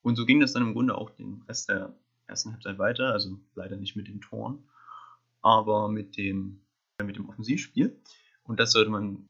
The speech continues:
zugutehalten, Barca. Allerdings kam dann eben auch wieder eine schwächere Phase, äh, nach der zweiten Halbzeit. Also man kann das Spiel so in, ja,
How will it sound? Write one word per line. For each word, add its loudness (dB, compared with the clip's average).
zugutehalten, -6
Barca. 0
Allerdings 4
kam -2
dann -6
eben -6
auch -10
wieder -12
eine -12
schwächere -10
Phase, -8
äh, 4
nach 0
der -2
zweiten 4
Halbzeit. -2
Also -2
man -2
kann 4
das 2
Spiel 0
so -4
in, -4
ja, -8